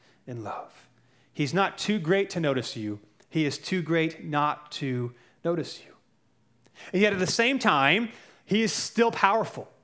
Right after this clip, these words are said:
Right? So in Zechariah, when it talks about this Messiah who's going to come on the, on the foal of a donkey in great humility,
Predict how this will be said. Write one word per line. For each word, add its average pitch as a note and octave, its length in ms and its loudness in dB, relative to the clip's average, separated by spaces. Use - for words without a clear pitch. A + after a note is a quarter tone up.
Right? - 180 4
So A3 140 2
in G3+ 100 2
Zechariah, F#3+ 600 4
when F#3 100 2
it F3+ 80 -2
talks G#3 300 0
about G3 180 4
this F3+ 160 -2
Messiah F3+ 400 4
who's F3 160 2
going E3+ 220 2
to D#3 60 -2
come D3 420 2
on D#3 100 2
the, D#3 220 2
on E3+ 140 2
the D3+ 100 4
foal G#3 380 2
of G#3 60 0
a G#3 40 2
donkey D#3 480 0
in E3+ 160 0
great F#3+ 400 2
humility, D#3 580 2